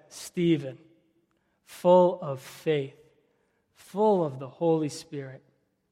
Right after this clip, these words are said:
full of grace, full of power." My prayer for you individually, my prayer for us corporately as a church, is that these things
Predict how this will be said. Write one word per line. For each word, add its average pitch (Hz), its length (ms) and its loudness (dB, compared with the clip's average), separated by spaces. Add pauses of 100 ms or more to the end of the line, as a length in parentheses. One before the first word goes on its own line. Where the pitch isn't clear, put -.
(540)
full 185 460 0
of 135 180 -4
grace, - 600 -16 (500)
full 151 300 -4
of 135 120 -12
power." 139 400 -12 (1600)
My 143 120 2
prayer 185 320 4
for 185 180 -2
you 175 420 2
individually, 151 1000 0 (240)
my 147 140 -4
prayer 175 320 2
for 156 280 -8
us 170 360 -2 (100)
corporately 156 580 0
as 139 120 -14
a 135 40 -16
church, - 680 -6 (260)
is 147 180 -6
that 143 300 -4
these 196 380 -2
things 135 520 -8